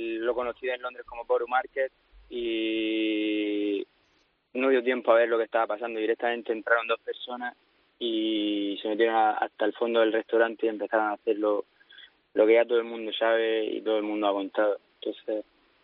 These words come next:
no quiero volver a contar lo mismo, pero sí, básicamente entraron con, y empezaron a apuñalar con cuchillo, empezaron a apuñalar dentro de, del bar a la gente que pudieron y,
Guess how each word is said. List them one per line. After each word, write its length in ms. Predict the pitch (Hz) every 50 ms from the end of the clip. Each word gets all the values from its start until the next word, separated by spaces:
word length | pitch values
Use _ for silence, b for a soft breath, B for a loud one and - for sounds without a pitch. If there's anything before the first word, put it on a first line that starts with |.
| _ _ _ _ -
no 120 | - 127
quiero 160 | 131 131 123 120
volver 180 | 113 120 123
a 40 | 117
contar 200 | 117 110 117 120
lo 80 | 123 127
mismo, 200 | 135 147 156 147 -
pero 400 | - 170 156 151 151 147 143 135
sí, 200 | - - 143 135
básicamente 560 | 131 127 131 - 131 135 131 131 131 127 -
entraron 440 | 135 123 - 135 135 135 131 135 131
con, 340 | - - 135 131 131 139 139
y 20 |
empezaron 320 | 131 123 _ _ 123 123 123
a 40 | 120
apuñalar 360 | - 120 117 113 113 120 120
con 140 | - 117 -
cuchillo, 400 | _ 110 _ - - 123 123 117
empezaron 260 | 110 _ - 117 117
a 60 | 113
apuñalar 440 | 113 - 113 110 110 110 110 110 110
dentro 400 | 110 113 113 _ _ - 113 110
de, 400 | 110 110 110 110 110 107 107 - _
del 140 | 113 107 107
bar 320 | - 117 117 123 120 - - _ _ _
a 160 | - 113 110
la 140 | 107 107 101
gente 260 | - 117 113 - 120
que 80 | 113 110
pudieron 480 | 107 110 113 113 117 117 117 123 120 117
y, 280 | 113 110 107 107 -